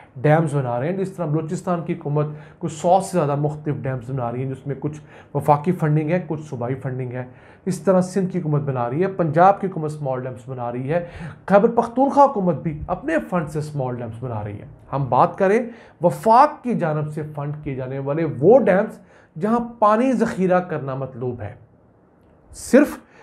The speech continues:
बिजली पैदा करने का जिक्र हम नहीं कर रहे, जैसे दासू डैम है, दासू डैम के अंदर पानी ज़ख़ीरा करके उसे एग्रीकल्चर पर्पस के लिए इस्तेमाल नहीं किया जाएगा।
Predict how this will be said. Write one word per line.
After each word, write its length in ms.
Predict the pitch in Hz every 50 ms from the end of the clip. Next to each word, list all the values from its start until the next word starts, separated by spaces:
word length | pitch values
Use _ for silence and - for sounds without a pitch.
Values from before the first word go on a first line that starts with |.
| - - -
बिजली 300 | 135 160 185 175 202 254
पैदा 260 | 233 226 196 185 202 202
करने 220 | 202 196 190 202 196
का 100 | 196 185
जिक्र 280 | 151 156 175 - 175
हम 100 | 175 175
नहीं 180 | 175 190 233 233
कर 140 | 220 175 151
रहे, 100 | 151 151
जैसे 160 | 151 151 165
दासू 380 | 147 147 151 160 160 - 233
डैम 280 | 202 165 147 127 117 113
है, 120 | 117 - - - - - - - - - _ -
दासू 360 | - 160 190 185 - 247 262
डैम 320 | 208 226 226 233 233 226 226
के 80 | 220
अंदर 220 | 202 196 180 226 254 247 - - - _ _ -
पानी 220 | 170 175 190 214 220
ज़ख़ीरा 460 | 190 175 - - 180 196 208 220 233 233
करके 420 | 226 202 185 175 - - 214 -
उसे 420 | - - - 190 180 - - 226 175 - - - - - - _ -
एग्रीकल्चर 580 | 165 156 190 202 185 196 208 202 196 226 247 240
पर्पस 420 | - 226 214 - - 240 220 226
के 100 | - 220
लिए 80 | 208 208
इस्तेमाल 480 | 180 190 - 208 196 190 190 202 208
नहीं 100 | 233 262
किया 200 | 233 233 202 170 131
जाएगा। 400 | - 120 - - - - -